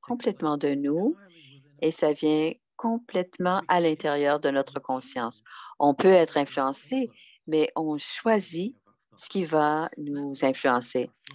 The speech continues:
Et cela va nous mener à nos sentiments, nos émotions. Et personne d'autre ne peut créer nos sentiments, nos émotions. Et c'est un peu, et on prend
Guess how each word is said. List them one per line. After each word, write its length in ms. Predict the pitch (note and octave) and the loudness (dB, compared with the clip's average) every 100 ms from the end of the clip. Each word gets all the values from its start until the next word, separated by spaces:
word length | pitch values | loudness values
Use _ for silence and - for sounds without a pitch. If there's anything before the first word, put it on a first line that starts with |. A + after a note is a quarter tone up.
| D3 F#3 | -20 _
Et 160 | D#3+ D#3+ | 6 6
cela 720 | - - D#3 D#3+ F#3 A3+ B3 - | 2 -4 2 4 4 2 -2 -2
va 220 | D#3+ D#3+ | 0 2
nous 160 | D#3+ | 0
mener 480 | D#3 D#3 D3+ D#3 F3 | 2 0 2 0 -2
à 220 | - D#3 D#3 | -2 -2 -2
nos 320 | D#3 D#3 D3+ | -2 -2 -4
sentiments, 600 | - D#3 D3 - D#3 F#3+ | -2 -2 -2 -6 -4 -4
nos 140 | G#3 | -4
émotions. 800 | F#3+ C#3+ C3+ C3+ - E3 F3+ E4+ _ _ C3+ - _ C#3 | -4 -4 -6 -6 -2 0 2 0 _ _ -20 -20 _ -4
Et 80 | |
personne 460 | D3 D#3+ E3 E3+ D#3 | 2 2 4 0 0
d'autre 300 | E3 G#3+ B3+ - | 0 -2 -4 -6
ne 120 | D#3+ | -8
peut 400 | - F#3 G3 A#3 _ _ _ - | -8 -10 -8 -12 _ _ _ -18
créer 540 | - E3+ D#3 E3 A3 | 0 2 4 2 0
nos 200 | B3+ D#3+ | -2 -2
sentiments, 560 | D#3 - D3 D3 D#3+ D#3+ | -2 0 -2 -2 -4 -2
nos 140 | F3 | -2
émotions. 600 | E3 D#3 C#3+ C#3 - C4 - | -4 -6 -6 -8 -4 -4 -2
Et 120 | E3 | -4
c'est 280 | - D#3 - | -4 -8 -4
un 140 | D3 | -4
peu, 340 | C#3+ - G#3 C4 - E3+ C#4 B3+ _ _ _ _ _ | -2 -2 -2 -2 -10 -20 _ _ _ _ _ _ _
et 240 | - C#3+ C#3 | -6 -4 -4
on 180 | C3+ B2+ | -6 -8
prend 540 | - D3 D3 E3 | 0 4 6 4